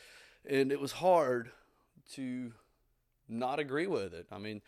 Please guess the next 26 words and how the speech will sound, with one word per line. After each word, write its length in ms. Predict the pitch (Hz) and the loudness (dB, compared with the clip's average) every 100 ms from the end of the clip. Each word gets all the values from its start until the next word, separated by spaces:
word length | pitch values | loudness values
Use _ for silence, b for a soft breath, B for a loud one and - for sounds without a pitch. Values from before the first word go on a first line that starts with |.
| B B B | B B B
it's 200 | 107 - | -12 -2
there 260 | 135 139 131 | 2 4 2
in 120 | 120 | 2
black 340 | 117 120 - | 2 2 0
and 120 | 101 | -6
white. 420 | 104 147 131 104 - B B B - - | -2 0 0 -2 -8 B B B -16 -6
And 480 | 117 117 110 110 107 | -4 -2 -4 -6 -6
I 140 | 120 117 | -4 -4
was 180 | 113 107 | -4 -6
just 240 | 117 - | -12 -6
taught 300 | 127 123 123 | 0 2 2
that, 100 | 110 | -2
you 60 | 110 | -8
know, 120 | 117 | -8
God's 480 | 104 107 120 127 120 | -4 -2 -2 -4 -4
word 260 | 120 120 | -2 -2
is 140 | 120 - | -4 -10
clear. 520 | - 180 202 123 101 | -6 -2 0 0 -2
Well, 340 | 110 131 131 | -2 0 0
let 140 | 139 147 | -2 -4
me 120 | 147 - | -6 -6
tell 100 | 165 | -6
you 160 | 160 127 | -4 -6
something. 520 | - 139 127 127 117 | -6 -6 -6 -8 -10
Let's 120 | 113 | -10
just 280 | - 123 | -10 -12